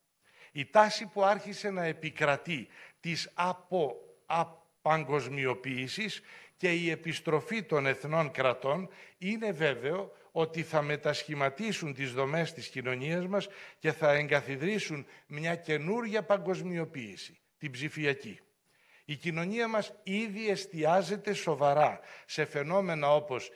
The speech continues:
η τεχνητή νοημοσύνη, οι ευφυείς αλγόριθμοι, η ισχύς των δικτύων, η βιοτεχνολογία και η γενετική μηχανική. Όλα αυτά προσβλέπουν στο να διευκολύνουν τον άνθρωπο. Η έννοια, λοιπόν,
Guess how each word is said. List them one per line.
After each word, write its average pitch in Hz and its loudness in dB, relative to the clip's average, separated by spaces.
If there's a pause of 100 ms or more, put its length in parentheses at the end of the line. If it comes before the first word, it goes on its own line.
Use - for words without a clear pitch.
(180)
η 135 -8
τεχνητή 123 -2
νοημοσύνη, 143 -2 (260)
οι 139 0
ευφυείς 135 -2
αλγόριθμοι, 139 2 (240)
η 135 -4
ισχύς 190 -4
των 151 -2
δικτύων, 190 -4 (240)
η 151 -6
βιοτεχνολογία 135 0 (300)
και 147 0
η - 0
γενετική 139 -4
μηχανική. 143 -2 (180)
Όλα 226 4
αυτά 143 -2 (300)
προσβλέπουν 156 0
στο 170 -6
να 156 2
διευκολύνουν 143 -2
τον 147 0
άνθρωπο. 123 0 (480)
Η 147 2
έννοια, 226 2
λοιπόν, 156 0